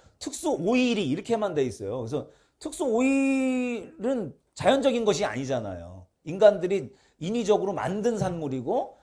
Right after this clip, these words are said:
그것으로 하여금 모기를 방지하려는, 차단하려는 행위잖아요. 이거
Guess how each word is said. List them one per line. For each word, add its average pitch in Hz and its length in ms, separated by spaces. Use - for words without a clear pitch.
그것으로 233 500
하여금 190 400
모기를 175 640
방지하려는, 160 920
차단하려는 208 720
행위잖아요. 123 680
이거 156 160